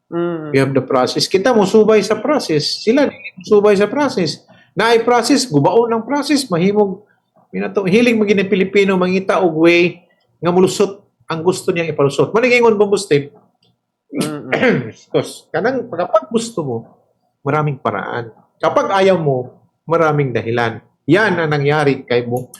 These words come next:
Speaker 2: ah, Ombudsman Remulla. Gusto
Speaker 1: Yeah.
Speaker 2: nila eh. Ginawa nila ng paraan until such time makaupo siya as, ah, sekreta-, ah, ombudsman. Nakakahiya, no? Nakakahiya talaga.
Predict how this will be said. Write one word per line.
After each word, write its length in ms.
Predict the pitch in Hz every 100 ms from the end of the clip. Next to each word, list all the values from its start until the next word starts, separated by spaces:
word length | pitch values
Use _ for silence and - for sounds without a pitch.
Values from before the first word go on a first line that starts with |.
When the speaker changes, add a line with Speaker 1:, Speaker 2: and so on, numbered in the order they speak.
| _ _ - -
Speaker 2:
ah, 160 | 139 147
Ombudsman 640 | 143 135 135 - 127 123 110
Remulla. 580 | 110 110 101 98 101 - _ _ _
Gusto 400 | - 185 - - 190
Speaker 1:
Yeah. 60 |
Speaker 2:
nila 160 | 202 226
eh. 100 | 123 - _ _ _ -
Ginawa 480 | 147 175 185 202 202
nila 320 | 180 175 156
ng 160 | 147
paraan 560 | 156 156 - 160 139 -
until 400 | 185 180 - 156
such 240 | 160 151
time 240 | - 156 143
makaupo 560 | 143 143 131 131 139
siya 320 | - 135 123 120 - _ _ -
as, 380 | 180 156 - -
ah, 400 | 131 127 120 - _ _ _ _ _ -
sekreta-, 640 | - - 147 139 147 147
ah, 300 | - 131 127 127
ombudsman. 720 | 151 147 143 143 - 123 117 107 _ _ _ -
Nakakahiya, 720 | 160 170 170 180 196 - -
no? 140 | 185
Nakakahiya 560 | 180 165 160 160 165 165
talaga. 400 | 147 131 117 -